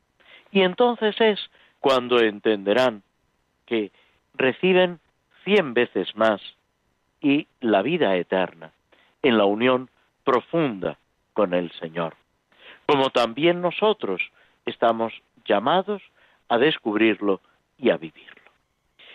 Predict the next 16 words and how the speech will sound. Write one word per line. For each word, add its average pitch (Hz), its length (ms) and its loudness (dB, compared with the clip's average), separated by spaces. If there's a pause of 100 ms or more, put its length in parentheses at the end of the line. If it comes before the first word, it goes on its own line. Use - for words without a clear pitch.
(180)
Y 262 80 0
vamos 254 360 0
ya 202 280 0 (340)
a 143 120 0
la 127 260 0 (100)
oración 151 600 0
después 147 360 -2
de 156 80 2
la 123 140 2
comunión, 143 600 -2 (460)
esta 107 460 -2 (320)
última 131 640 2
oración 117 560 0
del 107 160 -2
que - 140 -4
preside 107 580 0